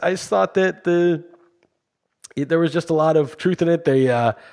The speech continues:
they decentralized it. I'll also, I'll also say two other things that I, it seems like the, the creators, uh, had read a couple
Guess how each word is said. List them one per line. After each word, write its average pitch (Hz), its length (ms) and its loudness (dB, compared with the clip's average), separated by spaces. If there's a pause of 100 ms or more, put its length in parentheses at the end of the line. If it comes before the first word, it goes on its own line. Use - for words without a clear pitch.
(260)
they 127 120 -2
decentralized 147 760 0
it. 147 80 2
I'll 143 80 2
also, 160 340 0
I'll 139 200 0
also 175 180 -2
say 143 160 0
two 160 200 0
other 120 120 -2
things 107 320 -4
that 117 300 -4
I, 120 60 -4
it 123 160 -8
seems 233 360 -2
like 151 300 0
the, 123 400 0 (1080)
the 117 200 -6
creators, 151 840 0
uh, 123 220 2
had 120 140 0
read 127 160 2
a - 40 -4
couple 160 340 2